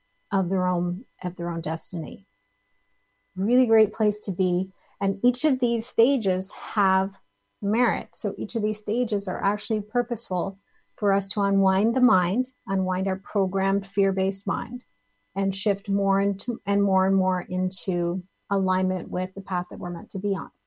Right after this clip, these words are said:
the life that we're meant to live. So there's a life that we think we should be living,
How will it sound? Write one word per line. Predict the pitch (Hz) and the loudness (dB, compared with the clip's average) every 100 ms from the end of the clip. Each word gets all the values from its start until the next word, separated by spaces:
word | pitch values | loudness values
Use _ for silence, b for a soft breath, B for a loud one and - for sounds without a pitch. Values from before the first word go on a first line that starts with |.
| _ | _
the | 220 | -4
life | 196 190 190 | 0 0 -2
that | 175 | -4
we're | 190 | 0
meant | 202 247 240 | 0 0 -2
to | - | -6
live. | 175 165 - - _ _ _ _ _ _ _ _ _ _ _ _ _ _ | -6 -6 -12 -20 _ _ _ _ _ _ _ _ _ _ _ _ _ _
So | - | -2
there's | 202 202 | 0 2
a | 190 | 4
life | 196 196 196 | 4 4 0
that | - | -4
we | 185 - - | -6 -6 2
think | 330 349 | 2 4
we | 214 | 0
should | 196 226 190 | 0 0 0
be | 196 | 0
living, | 180 175 226 330 | 0 -2 -2 -4